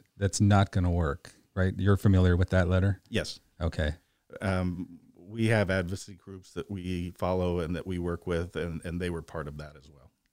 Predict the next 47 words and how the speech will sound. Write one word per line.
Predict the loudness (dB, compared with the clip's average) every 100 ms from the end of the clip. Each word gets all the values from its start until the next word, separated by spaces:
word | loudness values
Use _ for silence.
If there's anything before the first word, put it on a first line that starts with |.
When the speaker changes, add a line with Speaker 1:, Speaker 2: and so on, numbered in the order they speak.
| _
Speaker 1:
Okay. | 2 2 -4 -6 _ _ _ -6
Um, | -2 -2 -6 _
okay. | -2 2 0 2
But, | 6 6 6
um, | 4 6 4 2 -6 _
so | 6 6
potentially | 8 6 6 6 6
there, | 8 6 6
um, | 4 2 2 -2 -4
we | 4
do | 8
have | 10 8
to | 6
put | 6
out | 8
a | 8
budget. | 6 4 0 0
That's | 0 2
just, | 0 -2 _ _ _ _ _ _ _ _ _
that's | -4 -2
just, | 0 -2 -2
you | -4
know, | -4 -6
straight. | -6 -2 -2 -4 _
However, | 4 6 8 6
there | 6 2
could, | 4 4 2 -2 -16 -6
it | 0
may | 6 8
not, | 8 8 4 -2 _ -8
or | -4 -2
it | -4 _ _
most | 2 4 6
likely | 6 6 4
will | 4 6
not | 4 2
be | 0 -2
what | 0 0 0
ends | -2 0
up, | -2 -4 -10
it | -4
ends | -2 -2
up | -4
looking | -6 -6 -6
like, | -8 -10
correct? | -6 -6 -6 -12 _ _ _
Speaker 2:
Correct. | _ -4 -4